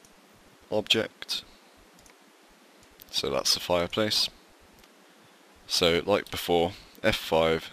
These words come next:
synchronize the trigger back to the task state, synchronize the state to the create task, and synchronize the task back to the player. Except this time,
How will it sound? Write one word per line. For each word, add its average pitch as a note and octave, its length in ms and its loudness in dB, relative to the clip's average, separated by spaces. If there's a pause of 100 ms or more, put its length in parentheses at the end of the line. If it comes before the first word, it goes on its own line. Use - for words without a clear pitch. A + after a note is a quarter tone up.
synchronize F#2 580 0
the E2+ 40 -4
trigger E2+ 460 2 (100)
back - 220 0
to - 120 -4
the D#2+ 140 0
task - 320 0
state, - 420 -2 (1500)
synchronize D#2 540 0
the D2 60 -4
state - 400 0
to - 220 -2
the D2 260 -2 (180)
create D2+ 240 -2
task, - 420 -2 (1200)
and G#2 260 -4
synchronize F2+ 540 2
the - 60 -6
task - 440 0
back - 220 -4
to - 100 -6
the C#2 80 -4
player. - 280 -6 (1800)
Except - 460 0
this A#2+ 180 2
time, F2 420 -2